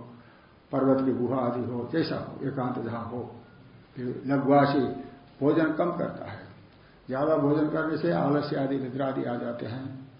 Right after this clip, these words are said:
साधना नहीं हो पाएगी। लघुवासी, लघु आसनम अशितुम शीलम यस्य, थोड़ा खाना जिसका स्वभाव बन गया, परिमित, अपने शरीर के जितने से हित हो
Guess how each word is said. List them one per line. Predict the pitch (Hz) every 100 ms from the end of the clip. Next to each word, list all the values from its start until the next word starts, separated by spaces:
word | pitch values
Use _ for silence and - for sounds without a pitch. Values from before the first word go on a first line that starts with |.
| - -
साधना | - 135 143 143
नहीं | 123 117
हो | 107 -
पाएगी। | - - - - - - - - - - - - - - -
लघुवासी, | 120 117 120 117 - 120 - - - - -
लघु | 135 151 160
आसनम | 139 135 127 135 - - - - - 131
अशितुम | 147 151 147
शीलम | 131 131 135 135
यस्य, | - - - - - - -
थोड़ा | 143 147
खाना | 143 131 131
जिसका | - - -
स्वभाव | - 123
बन | 123 - -
गया, | -
परिमित, | 160 165 170 135 - - - - - - - - - - 98 95 123
अपने | 123 120
शरीर | 131 139 143 -
के | 113 110 - - - - 135
जितने | 127 131
से | 120 120
हित | 113 156
हो | 151 156 165 -